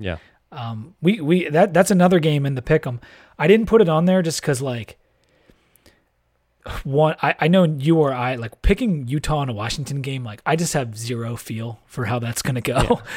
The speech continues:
Speaker 2: <laughs> I, I didn't put it on the list. Maybe you, maybe you do.
Speaker 1: No, and we never
Speaker 2: But,
Speaker 1: get to
Speaker 2: uh,
Speaker 1: see a lot of these games 'cause they're always
Speaker 2: Yeah.
Speaker 1: so late, and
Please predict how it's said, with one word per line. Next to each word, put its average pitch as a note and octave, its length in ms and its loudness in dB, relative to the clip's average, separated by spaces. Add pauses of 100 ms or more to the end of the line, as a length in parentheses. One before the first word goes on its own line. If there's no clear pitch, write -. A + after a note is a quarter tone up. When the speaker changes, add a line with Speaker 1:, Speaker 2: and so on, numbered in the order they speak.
(120)
Speaker 2:
<laughs> - 120 -16 (120)
I, D#3 160 4
I D#3 220 0
didn't D3+ 220 2
put D3 140 0
it C#3 60 -2
on C3+ 140 -6
the B2+ 80 -6
list. B2+ 260 -6
Maybe D3 260 2
you, C3 320 -4
maybe C3+ 200 -4
you B2+ 180 -4
do. B2+ 160 -2
Speaker 1:
No, D#3 260 2
and D3 140 0
we D3+ 80 0
never C#3 260 2
Speaker 2:
But, C3 120 2
Speaker 1:
get B2+ 80 -2
to A#2+ 60 0
Speaker 2:
uh, - 20 -6
Speaker 1:
see A#2 420 0
a - 120 -4
lot F#2 220 -2
of F2 80 -4
these F#2 180 -6
games F#2 420 -6
'cause - 160 -20
they're G2 160 0
always G2+ 340 -2
Speaker 2:
Yeah. F#2 180 -12
Speaker 1:
so A2 320 -6
late, F#2+ 460 -6 (140)
and F2+ 500 -12